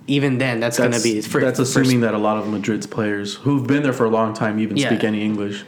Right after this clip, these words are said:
Speaker 1: Right, yeah.
Speaker 2: Probably, I, I can't even think of anyone that might.
Speaker 1: Mm-hmm.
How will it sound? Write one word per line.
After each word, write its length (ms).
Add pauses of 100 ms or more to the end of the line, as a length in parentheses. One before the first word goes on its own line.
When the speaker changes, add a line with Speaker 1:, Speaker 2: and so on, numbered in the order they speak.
Speaker 1:
Right, 260
yeah. 60
Speaker 2:
Probably, 640 (1800)
I, 100
I 40 (200)
can't 80
even 220
think 160
of 80
anyone 280
that 140
might. 280 (100)
Speaker 1:
Mm-hmm. 320